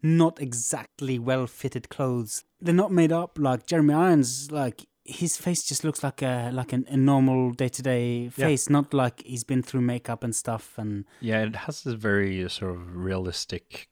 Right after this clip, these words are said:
Speaker 1: quality to it in, in everything you see.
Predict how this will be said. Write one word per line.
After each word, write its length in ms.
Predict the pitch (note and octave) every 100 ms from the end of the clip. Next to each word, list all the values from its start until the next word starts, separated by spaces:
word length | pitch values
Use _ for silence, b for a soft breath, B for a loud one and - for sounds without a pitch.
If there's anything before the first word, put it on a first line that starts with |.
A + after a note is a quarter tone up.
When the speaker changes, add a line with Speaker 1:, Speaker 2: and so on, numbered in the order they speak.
| _
Speaker 1:
quality 600 | - - G#2+ G2 G2 F#2+
to 260 | - G2+ F#2+
it 80 | F2+
in, 220 | G2 G2
in 180 | G2+ G2+
everything 400 | F#2+ G2 - G2
you 60 | F#2
see. 560 | - - A#2 F#2+ F2